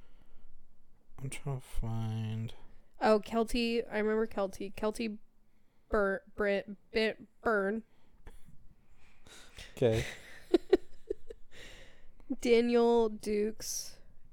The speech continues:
Speaker 2: Okay, so the, so Kelty Byrne was a trainer at the now defunct Sealand of the Pacific. Daniel P. Dukes was a man trespassing in SeaWorld. And then Don Brancho,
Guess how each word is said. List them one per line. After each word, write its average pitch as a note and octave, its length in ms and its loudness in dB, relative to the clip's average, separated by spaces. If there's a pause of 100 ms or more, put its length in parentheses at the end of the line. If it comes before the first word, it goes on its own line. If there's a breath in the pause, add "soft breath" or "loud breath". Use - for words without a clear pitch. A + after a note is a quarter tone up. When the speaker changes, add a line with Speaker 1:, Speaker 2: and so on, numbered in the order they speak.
(200)
Speaker 2:
Okay, G3 380 4
so G#3 180 -2
the, G3+ 260 6
so A3+ 200 2
Kelty A#3+ 420 4
Byrne G#3+ 340 6
was G3 460 4
a G3+ 80 0
trainer G3+ 600 2
at F#3+ 200 -2
the G3 100 2
now F#3+ 380 2 (260)
defunct G3 540 -2
Sealand G3 520 0
of F#3+ 80 -6
the F#3+ 60 -4
Pacific. F#3+ 580 -2
Daniel A3+ 320 2
P. G#3+ 160 0
Dukes F#3+ 400 0
was F#3+ 160 -2
a F#3+ 60 0
man F#3+ 240 0
trespassing F#3 600 -2
in F#3 100 -2
SeaWorld. F#3 600 -2 (880 loud breath)
And G#3 180 0
then G3 140 0
Don G3 400 4
Brancho, F3+ 600 -2